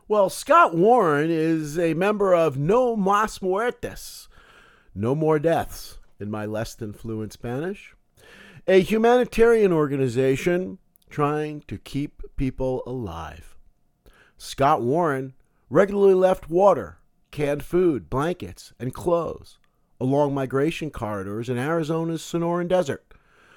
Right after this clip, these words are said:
one of the deadliest stretches along the southwestern border. At least eight thousand people have died in these borderlands since the nineteen nineties.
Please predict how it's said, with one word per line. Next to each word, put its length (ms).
one 200
of 100
the 60
deadliest 500
stretches 500
along 320
the 80
southwestern 760
border. 360
At 120
least 300
eight 220
thousand 440
people 380
have 200
died 500
in 140
these 160
borderlands 720
since 280
the 120
nineteen 440
nineties. 560